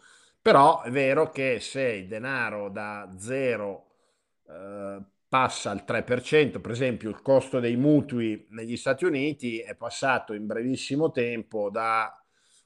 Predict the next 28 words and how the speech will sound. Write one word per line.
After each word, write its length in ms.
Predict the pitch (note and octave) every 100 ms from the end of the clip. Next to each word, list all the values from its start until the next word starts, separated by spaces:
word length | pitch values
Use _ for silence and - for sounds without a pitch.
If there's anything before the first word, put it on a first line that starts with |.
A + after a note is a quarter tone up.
| -
un 140 | G#2+ -
costo 760 | C3 C3 B2+ - A#2 A2 G#2
annuale 720 | G#2 A2 B2+ C3 B2 A2+ A2
di 100 | G#2
circa 380 | F#2+ B2+ A2+ A#2
il 140 | A2 G#2
due, 340 | C3 C3+ A#2
due 140 | A2+
e 20 | A#2+
mezzo 260 | B2 C#3+
per 160 | D#3 C3
cento 540 | - A#2 A2+ A2 G#2
a 80 | G#2+
più 220 | - B2+
del 200 | B2 G#2+
cinque 460 | - - B2 A2+ A2
per 180 | G#2+ G2
cento, 400 | D3+ B2+ G2 G2
quindi 240 | A#2 A2
è 60 | G2+
sostanzialmente 1080 | - G#2+ - G#2+ G#2 B2 B2 A2+ A#2+ C3
raddoppiato. 800 | G#2 F#2+ G2+ - C3+ B2+ G#2 E2 -
Anche 360 | G#2 A2+ A#2+ G#2
qui, 360 | C#3+ C3 - _ _ _ _ _ -
eh, 580 | G2 G2 F#2+ F#2+ G2
i 60 | G#2
mutui, 720 | A2 C3+ C3 C3 B2+ A#2 G#2+
mm, 1120 | G#2+ G#2+ G#2 G2+ G2+ G2+ G2+ G2+ A#2+ A2 G2